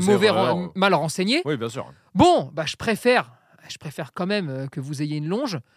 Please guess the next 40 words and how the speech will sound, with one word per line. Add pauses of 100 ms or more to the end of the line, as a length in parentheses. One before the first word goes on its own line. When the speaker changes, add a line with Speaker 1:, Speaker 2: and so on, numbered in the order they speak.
(180)
Speaker 1:
plutôt
qu'il
est
en
laisse
courte
et
il
voit
jamais
la
couleur
de
Speaker 2:
Ouais,
Speaker 1:
rien
Speaker 2:
ouais,
ouais.
Speaker 1:
et
il
peut
rien
nifler.
Mais (240)
de
base, (300)
c'est
Speaker 2:
C'est
Speaker 1:
un
Speaker 2:
pas
fait
Speaker 1:
outil,
Speaker 2:
pour
ça,
ouais. (100)
Speaker 1:
c'est
une
transition (260)
vers
la
liberté.